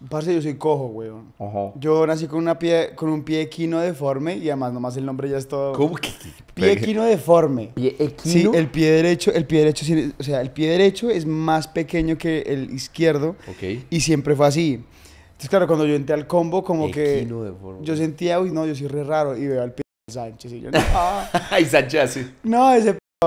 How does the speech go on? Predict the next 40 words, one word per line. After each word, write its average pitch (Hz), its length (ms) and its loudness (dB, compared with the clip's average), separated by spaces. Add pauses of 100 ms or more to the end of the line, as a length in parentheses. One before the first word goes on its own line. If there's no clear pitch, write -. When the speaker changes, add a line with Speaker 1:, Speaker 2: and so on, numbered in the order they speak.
(180)
Speaker 1:
es 170 40 -4
más 170 200 4
raro 165 200 4
que 175 160 -2
yo". 151 300 4
Entonces, 147 260 -4
creo 170 120 2
que 185 140 2
justamente 190 760 2
eso, 185 180 0
esa, 165 240 0
esa, 160 280 -2
esa, 160 600 2 (500)
como, 160 360 -2
como 160 220 -2
ser, 147 260 2
ser 147 240 -2
tan 156 260 0
raros 170 420 2 (680)
en 156 260 2
el 143 160 0
escenario 127 540 -2
lo-, 147 140 2
es - 220 -6
como, 143 680 -4 (120)
como 156 180 -4
que 160 100 -2
resalta 151 460 0
esa, 170 180 0 (400)
esas 156 180 -4
debilidades, 185 580 4
se 196 60 4
vuelven 143 220 2
fortalezas 151 580 -2
finalmente, 120 500 -10
¿me 113 40 -20
Speaker 2:
Claro. - 240 -10
Speaker 1:
van 135 100 -6
a - 40 -6
entender? 139 400 -6